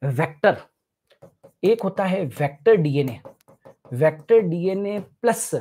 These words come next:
क्या कहा मैंने? वेक्टर डीएनए प्लस डिजायर डीएनए। डिजायर डीएनए बोले तो वांछित डीएनए, फॉरेन डीएनए। वेक्टर डीएनए प्लस डिजायर डीएनए is equal to आर डीएनए, राइट?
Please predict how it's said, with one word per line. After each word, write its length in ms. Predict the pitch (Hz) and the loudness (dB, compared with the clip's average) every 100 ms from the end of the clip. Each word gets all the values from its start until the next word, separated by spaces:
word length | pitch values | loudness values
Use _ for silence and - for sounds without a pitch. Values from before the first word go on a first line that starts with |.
| - _ _ _ | -8 _ _ _
क्या 100 | 185 | -6
कहा 160 | 175 180 | -4 -2
मैंने? 260 | 180 196 143 | -2 -4 -8
वेक्टर 360 | 120 143 - | -8 -6 0
डीएनए 400 | 220 156 151 165 - _ _ _ - | 2 2 -2 -6 -10 _ _ _ -4
प्लस 280 | 202 196 | -4 -2
डिजायर 480 | 170 143 131 151 156 | -4 -2 0 2 2
डीएनए। 340 | 143 123 113 104 _ _ _ - | 0 -6 -8 -14 _ _ _ -6
डिजायर 340 | 139 135 160 165 | -2 2 2 2
डीएनए 240 | 151 156 | -2 -4
बोले 240 | 139 139 | -2 -2
तो 240 | 143 156 147 - - | -2 -2 -4 -10 -10
वांछित 440 | 135 147 - 175 | -6 -6 -6 -4
डीएनए, 340 | 156 131 127 117 _ _ _ | -4 -2 -4 -8 _ _ _
फॉरेन 220 | 165 156 | 0 0
डीएनए। 240 | 147 123 117 _ _ _ | -2 -4 -10 _ _ _
वेक्टर 300 | 139 165 262 | -2 0 0
डीएनए 220 | 220 214 | 0 -2
प्लस 240 | 214 208 175 | -4 -6 -2
डिजायर 320 | 143 160 190 | 0 0 0
डीएनए 380 | 160 151 156 135 | -2 -2 -4 -4
is 140 | 139 | -6
equal 220 | 139 151 143 | -4 -6 -4
to 60 | - 135 | -8 -4
आर 180 | 135 | -4
डीएनए, 340 | 135 127 117 110 _ _ _ - _ _ _ - _ _ _ _ _ - | -4 -6 -10 -14 _ _ _ -20 _ _ _ -20 _ _ _ _ _ 0
राइट? 220 | 175 175 | 0 0